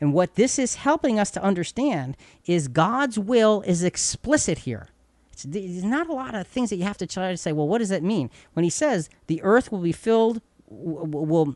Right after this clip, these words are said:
I'm sorry, the earth will be full of the knowledge of the Lord as the waters cover the sea,"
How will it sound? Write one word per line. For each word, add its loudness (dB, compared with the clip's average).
I'm 0
sorry, -4
the -6
earth 0
will 2
be 0
full 2
of -2
the 2
knowledge 4
of -4
the -2
Lord 0
as -8
the -8
waters 0
cover -2
the -6
sea," -4